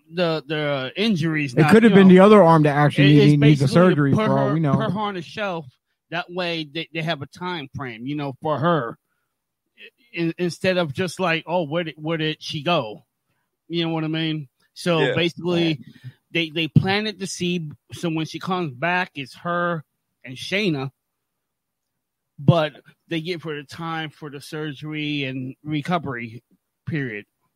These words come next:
Speaker 2: You
Speaker 3: Look, if
Speaker 2: think
Speaker 3: that's the, if that's the whole idea, and she comes back and faces Shayna, and she, and she drops Shayna on her head, look, no offense to Charlotte Flair, but Shayna actually will knock her out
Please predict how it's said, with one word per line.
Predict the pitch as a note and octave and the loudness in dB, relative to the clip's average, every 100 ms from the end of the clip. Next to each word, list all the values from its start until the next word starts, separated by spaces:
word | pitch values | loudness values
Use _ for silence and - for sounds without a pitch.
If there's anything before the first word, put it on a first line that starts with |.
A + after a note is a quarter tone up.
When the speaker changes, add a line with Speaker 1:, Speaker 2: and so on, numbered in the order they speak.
| _ - | _ -4
Speaker 2:
You | B2+ | 4
Speaker 3:
Look, | C#3+ D#3 | 6 6
if | |
Speaker 2:
think | G3 F#3 | 6 6
Speaker 3:
that's | C3 D3 G2 | 4 0 -8
the, | B2 B2 | -6 -6
if | A#2 | 0
that's | C3 C#3+ | 0 -2
the | D3 C3+ | -6 -6
whole | C3+ C#3 | -4 -4
idea, | C#3 C#3 C3+ C#3 C#3+ C#3 | -4 -4 -4 -4 -4 -4
and | A#2+ | -8
she | - B2+ | -12 -12
comes | C3 C3 | -10 -12
back | - C3 C3+ C3 | -6 -4 -4 -6
and | |
faces | A#2 B2+ B2+ A#2 | -10 -8 -8 -12
Shayna, | - B2 B2+ B2+ | -10 -6 -6 -8
and | B2 | -12
she, | A2+ - B2+ - - - | -14 -12 -12 -14 -20 -12
and | B2+ A2+ | -10 -8
she | C#3 C#3 | -8 -8
drops | B2+ D3 D3 - | -4 -4 -4 -8
Shayna | C#3 D3+ E3 | -8 -6 -6
on | |
her | E3+ F#3 | -4 -4
head, | G3 F#3+ G3+ _ _ _ _ _ _ | -2 -4 -8 _ _ _ _ _ _
look, | C3 C#3 A#2 | -4 -4 -2
no | B2+ D3+ | -2 0
offense | D#3+ - D3 D3+ | -2 -2 -4 -4
to | C#3 | -10
Charlotte | A#2+ D3 D3 C3 | -6 -2 -2 -4
Flair, | - C#3 C#3 C3 | -10 -4 -4 -4
but | A#2+ | -6
Shayna | A2 - C#3 D#3 | -10 -6 -4 -2
actually | C#3 C3+ - C3+ | -4 -4 -8 -12
will | B2+ A#2 B2 | -12 -8 -10
knock | A#2+ A#2+ A#2 | -6 -8 -8
her | - A2 | -8 -4
out | G2+ F2+ | -4 -6